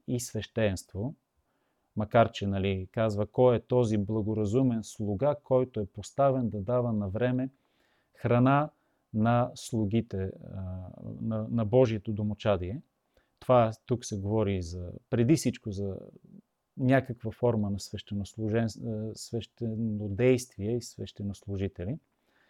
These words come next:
Но тук в, а, посланията на Павел всичко това се разширява до, а, всеки един християнин. Независимо каквото правиш, ти извършваш свещено действие на Бога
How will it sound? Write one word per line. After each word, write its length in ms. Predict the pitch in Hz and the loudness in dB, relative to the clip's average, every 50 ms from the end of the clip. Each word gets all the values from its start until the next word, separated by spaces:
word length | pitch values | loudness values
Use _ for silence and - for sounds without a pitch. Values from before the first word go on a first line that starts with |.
| _ _ _ _ _ _ | _ _ _ _ _ _
Но 420 | - 120 127 131 127 127 127 131 131 - _ | 4 6 6 8 8 8 8 6 4 4 _
тук 240 | - 220 220 226 - | 6 6 6 6 2
в, 220 | 139 117 113 117 - - - 113 | 2 2 2 2 0 -2 -2 0
а, 360 | 107 104 104 101 98 98 98 98 95 - - - - - - - - - - - | 2 4 4 4 2 2 0 -2 -4 -6 -10 -14 -14 -16 -16 -18 -20 -20 -10 -8
посланията 580 | - - - - 151 180 196 190 175 - 175 | -8 2 6 8 8 10 8 6 4 2 0
на 120 | 156 147 127 | 0 0 2
Павел 500 | - - 147 147 143 143 151 147 147 - _ _ _ _ _ - | 4 6 6 6 6 4 2 0 -2 -6 _ _ _ _ _ -16
всичко 440 | - - - 185 165 - - - 135 | -6 -2 -2 -2 -2 0 0 0 0
това 280 | - - 131 135 151 | 0 0 0 2 0
се 220 | 151 - - 139 127 | 0 0 0 0 2
разширява 640 | 120 110 - - - 117 113 131 143 151 139 139 131 | 0 -2 -2 -2 -2 0 2 4 4 4 4 2 0
до, 340 | 104 101 - 147 151 160 160 _ _ _ _ _ _ _ _ _ _ _ _ _ _ _ - | 0 2 4 4 6 4 4 _ _ _ _ _ _ _ _ _ _ _ _ _ _ _ -10
а, 440 | - 98 98 95 95 98 95 92 98 - - _ _ | -6 -4 -4 -2 -2 -2 -4 -6 -8 -10 -14 _ _
всеки 380 | - - - 156 156 - - 123 | -2 2 4 4 4 4 2 2
един 240 | 113 117 117 110 | 2 2 2 -2
християнин. 580 | - - 104 - - - 98 92 85 80 76 71 - _ _ _ _ _ _ _ _ _ _ _ _ _ _ _ _ _ _ _ _ _ _ _ _ | -2 -6 -10 -10 -6 -6 -4 -4 -4 -6 -8 -12 -16 _ _ _ _ _ _ _ _ _ _ _ _ _ _ _ _ _ _ _ _ _ _ _ _
Независимо 720 | 131 127 139 135 113 123 123 127 180 175 - 220 208 208 208 | 6 8 8 10 10 10 10 10 8 8 8 6 6 6 4
каквото 480 | - 196 - - 208 208 - 196 - | 0 0 2 4 4 4 4 2 4
правиш, 520 | - 131 120 117 107 135 139 - - - _ | 8 8 8 8 6 4 0 -2 -8 -10 _
ти 80 | - 139 | 0 2
извършваш 680 | 135 131 110 107 104 123 160 - - - 139 123 - | 2 2 2 2 2 0 0 -2 -4 -6 -6 -6 -6
свещено 520 | - - - 127 117 - - 117 110 110 104 | -8 -4 -4 -4 -4 -2 -2 -2 0 0 0
действие 500 | 95 117 117 120 120 - _ - 110 101 | 0 0 0 0 0 -2 _ -6 -4 -2
на 140 | 98 92 | -2 -2
Бога 360 | 87 85 104 107 110 107 120 | 0 0 0 2 2 0 -2